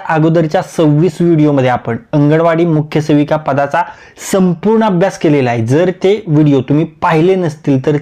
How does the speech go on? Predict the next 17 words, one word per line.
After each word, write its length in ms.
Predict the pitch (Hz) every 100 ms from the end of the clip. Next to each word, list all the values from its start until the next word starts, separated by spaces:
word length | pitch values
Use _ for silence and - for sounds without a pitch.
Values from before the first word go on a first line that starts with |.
| 165
ते 120 | 165
सुद्धा 380 | 160 143 143 190 - - _ _
तुम्हाला 280 | 147 147 170
पाहून 540 | 175 - 160 147 180 190
घ्यायचे 300 | 170 123 135
आहेत, 160 | 110 -
कारण 260 | 143 160 208 - _ _ 165
परीक्षेच्या 540 | 160 165 - 165 185
दृष्टीने 540 | 156 139 - 160 151
ते 220 | 151 156 156
सुद्धा 340 | 151 139 151 -
अतिशय 360 | 147 143 156 170 -
उपयुक्त 420 | 131 - 123 -
आहेत. 240 | 110 107 123
मग 120 | 135
या 220 | 147 156
ठिकाणी 400 | 156 151 165